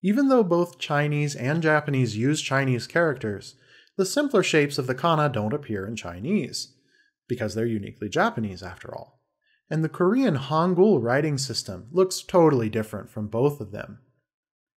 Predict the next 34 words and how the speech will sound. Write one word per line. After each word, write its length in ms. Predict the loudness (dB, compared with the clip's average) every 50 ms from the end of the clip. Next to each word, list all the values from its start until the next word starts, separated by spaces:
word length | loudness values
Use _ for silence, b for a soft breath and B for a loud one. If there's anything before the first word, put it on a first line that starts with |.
| _ _ _ _ _ _ _ _ _ _ -10
I 60 | -6
hope 220 | -2 -2 0 0 0
that 140 | -2 0
this 180 | 0 -2 -2 -2
introduction 560 | -2 -2 0 0 0 0 0 -2 -2 -2 -2
into 200 | -2 -2 -2 -2
the 120 | -2 -4 -2
very 360 | -2 0 2 2 4 2 2
basics 520 | 2 0 -2 -2 -2 -2 -4 -4 -4 -6
of 80 | -6 -6
the 100 | -6 -4
Japanese 520 | -2 0 -2 -2 -2 -4 -4 -4 -4 -2 -2
language 400 | -2 0 0 0 -2 -2 -2 -4
and 100 | -6 -6
its 160 | -6 -6 -2
history 460 | -2 -2 -2 -2 -2 0 0 0 0
has 160 | -2 -2 -2
been 120 | -4 -4 -4
interesting, 680 | -4 -4 -4 -2 -4 -4 -4 -4 -4 -4 -4 -6 b b b b b b b b b b b b _
and 120 | -4 0 0
I 80 | 0
hope 280 | 2 0 0 -2 -2 -4
that 160 | -4 0 2
it 100 | 2 2
will 120 | 2 2 2
inspire 460 | 2 0 0 -2 0 2 2 4 4
you 180 | 4 2 2 0
to 120 | -2 -6
consider 420 | -10 -8 -6 -4 -2 0 0 0
studying 460 | 0 0 -2 -2 -2 0 -2 -4 -4 -4
Japanese 480 | -4 -4 -4 -4 -6 -6 -6 -6 -6
in 80 | -8 -8
the 80 | -10
future. 480 | -10 -10 -10 -10 -10 -10 -12 -16 -18 -20